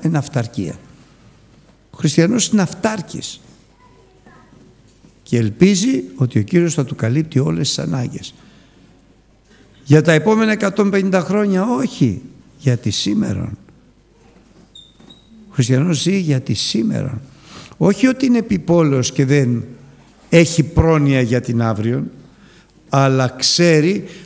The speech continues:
ότι το σήμερα είναι πάντοτε.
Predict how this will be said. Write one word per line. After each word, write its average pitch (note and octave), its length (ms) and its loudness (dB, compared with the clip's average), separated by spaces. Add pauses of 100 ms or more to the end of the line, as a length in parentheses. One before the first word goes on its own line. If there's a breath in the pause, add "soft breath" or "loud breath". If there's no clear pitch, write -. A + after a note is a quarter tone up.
(140 loud breath)
ότι C#3 300 2
το C3 200 0
σήμερα G3 1000 2 (640)
είναι G#3+ 480 2 (1000)
πάντοτε. F3 640 4